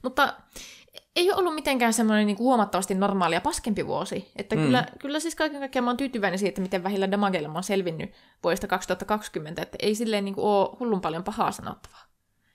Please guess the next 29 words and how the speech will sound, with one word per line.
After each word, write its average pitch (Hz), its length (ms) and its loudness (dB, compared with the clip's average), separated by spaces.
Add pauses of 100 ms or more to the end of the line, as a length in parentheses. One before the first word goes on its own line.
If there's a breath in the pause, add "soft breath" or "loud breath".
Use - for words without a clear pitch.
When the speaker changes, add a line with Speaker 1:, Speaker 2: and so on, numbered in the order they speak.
(120)
Speaker 1:
Mitenkäs 240 320 -4
sulla? 180 240 -6 (840 loud breath)
Speaker 2:
No 392 60 6
ei, 233 160 8
kyllä 160 200 6
siis 151 240 4
mä 170 120 4
sain 160 180 4
sanottua 135 400 4
tuossa 120 280 4
jo 107 280 6
aika 113 240 6
hyviä, 110 300 6 (220)
siis - 340 0
tiivistit 139 560 4
niinku 120 420 4 (340)
mun 147 300 4
tunteet 107 400 4
aika 117 340 6 (100)
hyvin 104 260 6
tuossa 92 260 2
justiinsa, 101 420 2
että 117 200 2
siis 113 220 2
nuo 127 260 6
on 127 120 6
ne 117 80 8
tunteet. 98 600 2 (920 loud breath)
Ja 160 340 8